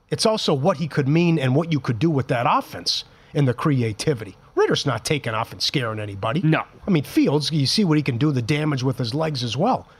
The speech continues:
Speaker 1: and, uh, and how that, uh, offense could be dynamic. So then it, it comes back to Carr and what does New Orleans look like, and Dennis Allen and that mess too.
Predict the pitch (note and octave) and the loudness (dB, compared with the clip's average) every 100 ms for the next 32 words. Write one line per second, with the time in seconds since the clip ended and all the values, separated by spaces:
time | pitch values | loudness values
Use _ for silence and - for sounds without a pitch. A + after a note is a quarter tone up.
0 | - _ _ _ - A#2+ A#2+ B2 A#2+ B2 | -20 _ _ _ -2 0 2 2 2 0
1 | B2+ A#2+ C3+ A#2+ A#2+ - C3+ G#2 C#3 A#2+ | 0 2 0 0 -4 -6 -8 -4 -2 0
2 | A#2 C3 B2+ B2+ - C#3 G#2+ A#2+ A2 G#2+ | 0 0 0 -2 -2 -2 0 -2 -2 -4
3 | G#2+ G2 F#2+ - _ _ - - D3 B2 | -6 -8 -10 -20 _ _ -10 -2 0 0
4 | A2 - - _ _ _ _ C#3+ C#3 E3 | -4 -12 -20 _ _ _ _ 0 0 0
5 | C#3 D3+ C#3+ - D3+ D3+ D3 - C#3+ D#3+ | 0 0 -2 -2 -2 -2 -6 -2 0 2
6 | E3 C#3 D#3 B2+ C3+ C#3 E3+ D#3 B2 D3 | 2 2 2 2 2 4 2 2 0 -2
7 | D3 C#3+ E3 C3 G#2 C#3 D3 - D3 E3+ | 0 -2 0 -2 -2 -2 0 0 2 2
8 | D#3+ C3 C#3+ C#3 D3 D#3 - F#3+ G#3+ | 2 0 -2 -4 -2 -2 -4 -4 -4